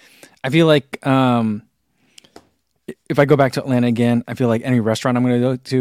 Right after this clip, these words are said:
I'm gonna be like, "So, so what do you guys have for sodas here? You guys got any Pepsi products or is it all Coke?" Just, I just ask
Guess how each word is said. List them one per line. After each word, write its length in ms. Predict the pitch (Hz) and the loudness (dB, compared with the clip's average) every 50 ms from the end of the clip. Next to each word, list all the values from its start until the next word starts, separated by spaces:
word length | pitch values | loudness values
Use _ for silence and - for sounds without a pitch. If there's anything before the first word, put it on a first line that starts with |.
| 123 | -2
I'm 60 | - 120 | -4 -4
gonna 80 | 117 | -4
be 80 | 113 113 | -4 -4
like, 200 | 107 107 113 208 | -4 -6 -8 -10
"So, 180 | - 202 185 | -14 -16 -16
so 160 | 170 - - 170 | -12 -10 -8 -6
what 80 | 202 | -4
do 60 | 220 | -4
you 60 | 208 202 | -2 -2
guys 120 | 185 160 | -4 -4
have 200 | 156 143 131 - | -6 -6 -8 -8
for 100 | - 120 | -10 -10
sodas 380 | - - 117 110 - - - - | -8 -6 -6 -6 -6 -8 -12 -12
here? 120 | - 82 | -12 -12
You 140 | 80 101 113 | -12 -10 -8
guys 200 | 123 120 117 117 | -8 -8 -6 -6
got 140 | 127 117 113 | -6 -6 -6
any 140 | 107 104 | -6 -8
Pepsi 280 | - - 135 - - - | -8 -10 -12 -12 -14 -14
products 360 | - - 151 147 151 147 - | -10 -8 -8 -8 -8 -10 -10
or 100 | 117 113 | -10 -8
is 100 | 107 98 | -8 -8
it 60 | 101 98 | -8 -8
all 120 | 95 95 | -10 -10
Coke?" 260 | - - - - - _ _ _ _ _ _ - | -12 -12 -14 -14 -16 _ _ _ _ _ _ -12
Just, 220 | 117 120 107 - - - | -10 -10 -10 -10 -10 -10
I 60 | 135 | -4
just 180 | 123 139 131 - | -4 -4 -4 -4
ask 340 | - 110 107 107 104 - - | -6 -6 -6 -6 -6 -6 -12